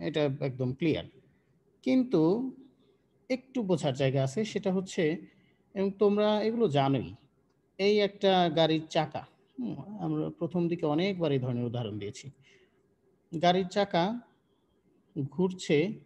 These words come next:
ঘুরে, ঘুরছে এবং ঘুরলে তো তোমরা জানো, ঘুরতে থাকলে সামনের দিকে এগোতে থাকবে, তাই না? Rotate করবে এবং সামনের দিকে এগোবে। তাহলে এটা তো plain motion, right?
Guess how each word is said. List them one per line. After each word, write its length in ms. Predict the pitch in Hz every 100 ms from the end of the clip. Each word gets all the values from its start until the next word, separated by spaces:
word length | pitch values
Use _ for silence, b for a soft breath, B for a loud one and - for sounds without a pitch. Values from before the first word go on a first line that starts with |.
| _ _ _ - 190
ঘুরে, 340 | 139 170 202 240
ঘুরছে 580 | 262 165 196 196 269 262
এবং 240 | 214 202
ঘুরলে 260 | 175 208 202
তো 120 | 196
তোমরা 240 | 180 165
জানো, 320 | 147 147 233
ঘুরতে 380 | 214 175 170 180
থাকলে 380 | 165 151 196 285 b b b b _ -
সামনের 300 | 175 147 131
দিকে 300 | 139 139 135
এগোতে 240 | 143 143
থাকবে, 280 | 139 98 104
তাই 160 | 175
না? 160 | 233 151 - - _ _ _ _ _ 147
Rotate 300 | 156 170 175
করবে 140 | 220
এবং 120 | 214
সামনের 320 | 180 180 160
দিকে 300 | 143 139 127 139
এগোবে। 320 | 131 101 - - _ _ _ _ _ _ _ _
তাহলে 520 | 190 226 247 170 180 - -
এটা 180 | 180 196
তো 80 | -
plain 300 | 170 135 110
motion, 300 | 98 - 107 110 _ _ -
right? 380 | 170 214 -